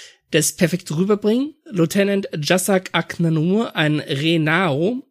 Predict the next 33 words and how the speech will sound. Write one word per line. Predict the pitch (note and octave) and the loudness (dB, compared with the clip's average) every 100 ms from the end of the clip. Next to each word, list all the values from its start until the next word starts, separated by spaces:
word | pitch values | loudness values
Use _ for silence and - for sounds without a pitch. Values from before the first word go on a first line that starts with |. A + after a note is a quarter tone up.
| _ | _
der | D3 C#3+ | -2 0
halt | C#3 C3+ - - | 0 -2 -10 -14
für | - - D#3+ C#3+ C3+ | -16 -6 -2 0 0
die | C#3 B2+ B2 - | 0 -2 -2 -4
Story | - D#3 G3 C4+ D#3+ | -2 0 0 -2 -2
relevant | E3+ F#3 F#3+ A3+ | 0 2 0 -2
ist, | C4+ C4+ - - | -4 -4 -6 -6
da | B2+ | -4
gehen | C3 C3+ | -2 -2
wir | |
dann | C#3 B2 A#2+ | 0 -2 -2
gleich | C3+ D3 | -2 -2
nochmal | G3 G3 | 0 -2
drauf | G#3 G3+ | 0 -2
ein. | A3 A3+ C4+ - _ _ _ | 0 0 -2 -6 _ _ _
Ensign | - E3+ F3+ F3+ | 0 0 2 0
Paul | F3+ D3 D3+ | 0 0 0
Winter, | G3 A#3 C4+ C#4 _ _ - | 0 -2 -2 -6 _ _ -6
ein | D3+ D3 D3+ D3 C#3+ - - - | -2 2 2 0 -2 -4 -8 -2
Deutscher | E3 F3 G#3 F3+ | 0 2 2 0
sudanesischer | E3 E3 D#3 D#3 D3 D#3 D3 | 0 -4 0 0 0 -2 0
Herkunft. | D3+ E3 - A#3 - - _ _ | 0 0 -2 -2 -2 -10 _ _
Da | F3+ E3 D#3 D3+ D3+ D3+ D3+ - | -4 0 2 2 2 0 -2 -4
sind | D#3+ D#3+ D#3 - - | -2 0 0 -2 -2
Parallelen | F#3 E3+ E3 D#3+ F3+ F#3 F#3 F3+ F3+ F3+ F#3 _ | 0 2 2 2 2 2 2 0 0 -2 -6 _
zu | - - E3 D#3+ D#3 | -6 -2 -2 -2 -2
einem | D3+ D#3 D#3 D#3 D3 E3+ | 0 2 2 0 -2 -2
gewissen | D3+ D#3+ F3 - D3 C#3+ | -2 0 0 0 0 -2
Hikaru | E3+ D#3+ F3 D#3+ D#3 | -2 -2 0 0 -2
Zulu | D3 E3+ D#3+ | 0 0 0
sicherlich | D3 D3 - - E3+ D3+ - | 0 -2 -8 -4 -2 -2 -4
durchaus | C#3+ D3 G#3 - E3 | -2 0 0 0 -4
beabsichtigt. | - C#3 - F#3 - B3+ - | -2 -4 -2 -4 -2 -6 -6